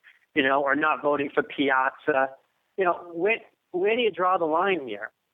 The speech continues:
I mean, how do you know what players on the ballot took steroids or H G H or whatever else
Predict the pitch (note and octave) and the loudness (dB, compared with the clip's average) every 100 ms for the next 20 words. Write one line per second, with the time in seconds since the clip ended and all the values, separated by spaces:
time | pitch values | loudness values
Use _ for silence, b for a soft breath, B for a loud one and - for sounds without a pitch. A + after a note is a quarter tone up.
0 | - C#3 C3+ C#3+ - _ - G3+ A#3 C4 | -4 0 2 0 -2 _ -2 0 2 2
1 | A#3+ F#3+ F#3+ F#3 C#3 C3 - b b D#3 | 0 2 2 2 2 -2 -8 b b -4
2 | E3+ - E3+ D#3+ D#3+ D#3 D3 C3 C3+ C#3+ | -4 -2 0 0 0 0 0 0 0 2
3 | C3+ - _ _ _ D#3+ D#3+ - D#3 D3 | 0 -2 _ _ _ -6 -6 -4 0 2
4 | C#3+ C#3 C3+ C3+ C3+ C#3+ C3 C3 C#3+ C3+ | 2 2 2 2 -2 -4 -2 -2 -4 -4
5 | - C3+ C3+ C3+ C3 - - C#3 C3 C3 | -6 0 2 2 0 -4 -4 0 0 2
6 | C#3+ D3 C3+ C#3+ D3+ B2+ | 2 2 2 2 2 0